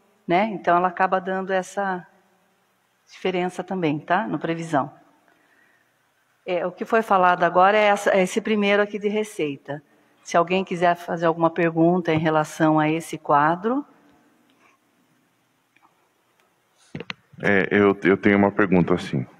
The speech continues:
Speaker 2: Bom
Speaker 1: Hum.
Speaker 2: dia a todos. É,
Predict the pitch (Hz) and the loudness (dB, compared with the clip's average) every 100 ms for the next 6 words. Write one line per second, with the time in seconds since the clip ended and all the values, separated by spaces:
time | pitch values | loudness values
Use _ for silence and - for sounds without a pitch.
0 | - 190 170 87 87 - 90 90 104 120 | -4 0 2 4 2 2 2 4 2 -2
1 | - - - - - - - - - - | -8 -12 -20 -20 -20 -20 -20 -20 -20 -20
2 | _ - 78 85 87 87 | _ -2 2 4 4 4